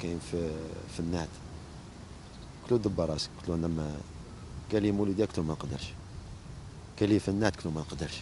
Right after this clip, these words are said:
قلت له: "صاي عييت." باسكو ثم صاي عييت. مع مرور الوقت عيط لي، قال لي: "أرواح يشوفوا مع بشير." وعيط لك بشير. رحت للنات وسنيت، سنيت عامين.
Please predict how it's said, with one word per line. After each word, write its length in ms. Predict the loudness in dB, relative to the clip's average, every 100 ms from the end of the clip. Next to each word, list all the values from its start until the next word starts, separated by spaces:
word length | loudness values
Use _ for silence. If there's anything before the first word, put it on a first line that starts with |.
| -10 -12 -12 -14 -12 -4
قلت 80 |
له: 60 | 0
"صاي 300 | 2 4 2
عييت." 200 | 2 0 -2
باسكو 180 | -4 -2
ثم 260 | 0 2
صاي 300 | 2 4 4
عييت. 200 | 4 2 0 -6 -12 -12 -14 -14 -14 -14 -14 -14 -14 -10 0
مع 120 | 2
مرور 280 | 6 6 6
الوقت 460 | 8 8 8 6
عيط 240 | 0 0 2
لي، 120 | 0 0
قال 100 | 0
لي: 80 |
"أرواح 280 | 0 2 0
يشوفوا 320 | 0 -4 -2
مع 480 | 0 2 2 0 -2 -2
بشير." 420 | 0 0 0 2 2
وعيط 260 | 2 0 -2
لك 80 | -6 -6
بشير. 280 | -6 -6 -8 -8 -12 -12 -14 -14 -12 -10 -8
رحت 300 | -6 -6 -2
للنات 380 | 0 2 2 2 0
وسنيت، 920 | 0 -2 -4 -6 -2 0 0 -2 -6 -8 -10 -10 -10 -10 -8 -4
سنيت 340 | -2 -2 -2
عامين. 320 | -2 -4 -4